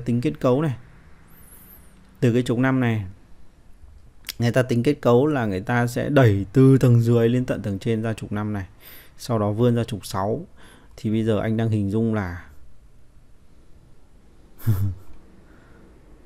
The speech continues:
Nói chung là cái phần thiết kế của nhà này không được tốt lắm.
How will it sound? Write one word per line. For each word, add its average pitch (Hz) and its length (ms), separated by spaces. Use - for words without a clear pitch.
Nói 143 100
chung 185 200
là 131 240
cái 123 460
phần 139 220
thiết 165 200
kế 135 180
của 156 100
nhà 110 180
này 101 140
không 135 180
được 110 160
tốt 160 220
lắm. 151 240